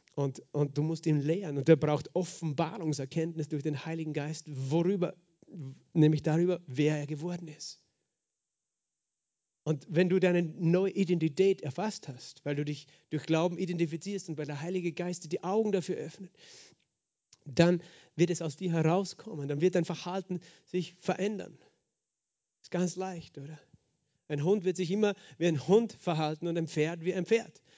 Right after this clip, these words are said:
weil das in seiner Natur ist. Du kannst dem Hund nicht sagen, "Verhalte dich wie ein Pferd." Solange ein Hund ist, wird er wie, wie ein Hund bellen. Und, und das, das ist einfach, da ka-, du kannst ihm nicht Dinge beibringen, die nur ein Pferd tun kann.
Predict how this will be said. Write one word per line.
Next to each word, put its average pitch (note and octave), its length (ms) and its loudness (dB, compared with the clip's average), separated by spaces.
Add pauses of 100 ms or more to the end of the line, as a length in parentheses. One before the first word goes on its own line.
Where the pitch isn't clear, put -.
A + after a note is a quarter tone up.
(120)
weil E3 140 -2
das D#3+ 160 0
in F#3+ 80 4
seiner G3+ 240 4
Natur G#3+ 360 2
ist. B2+ 340 -8 (840)
Du D3 80 -4
kannst F3 220 2
dem F#3+ 140 6
Hund G#3 180 6
nicht F#3+ 160 4
sagen, F#3+ 200 0
"Verhalte F3+ 300 -2
dich F#3 140 -4
wie F#3+ 60 0
ein F3+ 100 -4
Pferd." F3 280 -6
Solange E3 340 2
ein E3 100 2
Hund F3+ 140 -2
ist, F3 120 -4
wird F3 120 0
er D#3+ 80 -2
wie, E3+ 140 -2 (120)
wie D3+ 120 -2
ein D#3+ 120 0
Hund C#3 260 -6 (140)
bellen. C3 260 -8 (1120)
Und, E3+ 180 -4
und E3+ 140 2 (100)
das, - 300 0 (320)
das E3+ 180 4
ist F3 140 -2
einfach, F3 260 2
da E3+ 100 0
ka-, F3 220 -4
du D3+ 100 -2
kannst F3 220 -2
ihm F#3 60 -4
nicht F3+ 180 -4
Dinge F#3+ 180 6
beibringen, F3 520 2
die F3+ 100 0
nur F#3 140 4
ein F#3 80 0
Pferd F3 300 -4
tun D#3+ 160 -4
kann. C#3+ 200 -14